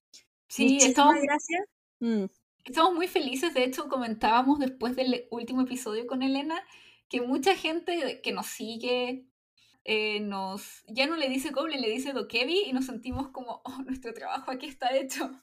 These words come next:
Speaker 2: Sí, eh, un paso más, como, porque como no-, nosotros tam-,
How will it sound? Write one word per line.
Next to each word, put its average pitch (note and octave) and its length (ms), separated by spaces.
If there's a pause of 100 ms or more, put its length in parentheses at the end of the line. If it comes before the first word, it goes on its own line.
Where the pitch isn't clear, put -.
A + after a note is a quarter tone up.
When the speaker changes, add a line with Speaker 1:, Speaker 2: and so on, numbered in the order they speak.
(480)
Speaker 2:
Sí, B3 500
eh, G3 300
un B3+ 200
paso C#4+ 280
más, B3 400
como, A3 320 (100)
porque A3 300
como A3 220
no-, G#3 200 (100)
nosotros A#3 500
tam-, G3+ 280